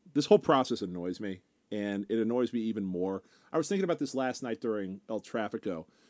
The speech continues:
when each one of these, every one of these M L S games on T V is the same,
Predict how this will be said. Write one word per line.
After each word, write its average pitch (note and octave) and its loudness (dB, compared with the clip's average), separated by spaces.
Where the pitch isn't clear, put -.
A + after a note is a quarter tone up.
when B2 4
each - 0
one F3 4
of D3+ 4
these, C#3+ 8
every F#3 6
one A#3 6
of G#3 4
these E3 2
M D3 4
L C3 2
S B2 0
games A#2+ -2
on G#2 -6
T A2 -4
V G2 -2
is F2+ -6
the F2+ -20
same, F#2 -6